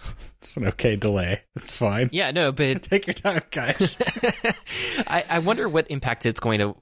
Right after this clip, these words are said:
Speaker 2: ultimately wind up having, because theoretically,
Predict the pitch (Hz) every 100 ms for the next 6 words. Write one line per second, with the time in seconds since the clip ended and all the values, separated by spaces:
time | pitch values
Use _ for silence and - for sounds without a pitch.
0 | - 101 120 117 104 101 98 - 208 120
1 | 98 127 - _ _ _ _ _ _ _
2 | - 147 143 107 120 311 - 87 90